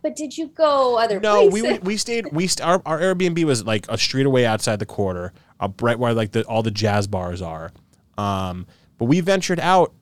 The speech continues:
Speaker 2: outside of the quarter as well. I mean, we went to a lo-, you know, a couple places outside. We didn't go super
Speaker 1: And
Speaker 2: far, but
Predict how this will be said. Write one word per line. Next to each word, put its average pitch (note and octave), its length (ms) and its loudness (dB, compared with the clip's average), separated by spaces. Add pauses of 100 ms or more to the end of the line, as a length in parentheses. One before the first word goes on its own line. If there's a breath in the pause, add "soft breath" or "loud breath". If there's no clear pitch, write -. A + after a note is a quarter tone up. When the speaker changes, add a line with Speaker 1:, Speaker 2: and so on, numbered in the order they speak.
(140)
Speaker 2:
outside B2 640 0
of G#2 180 -6
the G#2+ 60 -10
quarter G2 320 -8
as F#2+ 100 -10
well. F#2 80 -8
I G2 60 -8
mean, B2 100 0
we D3 100 2
went F3 200 2
to E3 100 0
a D#3+ 60 4
lo-, D3 120 0
you E3 120 0
know, C#3 100 4
a B2+ 40 2
couple D3+ 260 0
places G#2+ 320 0
outside. F2 320 -4
We C#3+ 80 -2
didn't C#3+ 160 0
go G#2 160 -2
super - 300 -2
Speaker 1:
And F#2+ 80 2
Speaker 2:
far, E2 280 -6
but F#2 240 -8